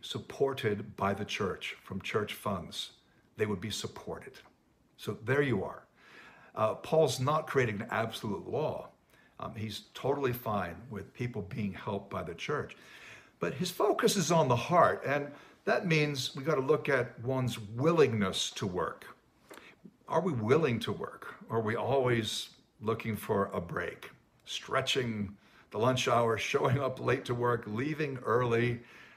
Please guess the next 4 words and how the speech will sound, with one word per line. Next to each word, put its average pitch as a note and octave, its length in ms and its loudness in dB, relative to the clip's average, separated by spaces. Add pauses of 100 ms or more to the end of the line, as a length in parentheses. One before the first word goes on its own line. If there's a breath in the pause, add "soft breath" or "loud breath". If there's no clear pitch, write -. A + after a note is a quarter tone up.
(260 loud breath)
uh, G#2+ 380 -2 (640)
playing C3 260 0
computer C3 400 0
games C#3 600 2